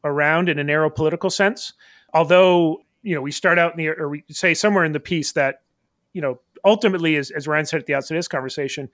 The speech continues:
I think Beijing is the bad actor here. Fundamentally, it's the one that is looking to annex a peaceful democracy.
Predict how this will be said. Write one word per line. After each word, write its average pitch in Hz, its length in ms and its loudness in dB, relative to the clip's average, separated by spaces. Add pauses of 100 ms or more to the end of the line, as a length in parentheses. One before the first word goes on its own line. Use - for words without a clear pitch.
(260)
I 180 80 2
think 127 280 -2
Beijing 170 380 2
is 156 120 -4
the 160 100 -4
bad 147 240 2
actor 160 360 2
here. 214 280 0
Fundamentally, 165 720 -2
it's - 160 -6
the 165 100 0
one 151 220 -2
that 143 160 -2
is 139 320 -6 (340)
looking 160 300 -2
to 165 140 -4
annex 147 520 -4 (360)
a 156 80 -8
peaceful 165 340 -4
democracy. 151 720 -2